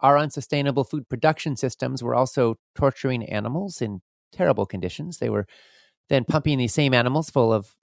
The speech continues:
hormones and antibiotics that, uh, come back to impact human health in terrible ways.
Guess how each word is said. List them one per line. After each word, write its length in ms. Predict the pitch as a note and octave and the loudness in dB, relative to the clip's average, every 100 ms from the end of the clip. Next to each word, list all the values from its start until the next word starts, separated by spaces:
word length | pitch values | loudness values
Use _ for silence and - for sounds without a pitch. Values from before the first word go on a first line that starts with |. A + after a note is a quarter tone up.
| _ _ - | _ _ -2
hormones 420 | C3 A#2+ C#3+ D3+ | 0 2 0 0
and 80 | A2+ | 2
antibiotics 1040 | A2+ A2+ G#2 F#2 A#2 F3+ - - - - | 2 4 4 6 4 0 -4 -14 -16 -8
that, 260 | - A2 - | -2 -2 0
uh, 120 | G#2 | -2
come 220 | G2+ B2+ | 0 -2
back 240 | A2+ G#2+ - | 2 2 0
to 240 | A2+ G2 - - | -2 -2 -4 -14
impact 400 | A2 A2+ G#2 - | -6 -2 -2 -4
human 240 | A#2 G#2+ | -6 -4
health 280 | G2 A2 - | -2 -4 -4
in 120 | A#2 | -8
terrible 360 | - G2+ F#2 F2 | 0 0 0 0
ways. 380 | F#2 D3 E3+ | 0 -2 -6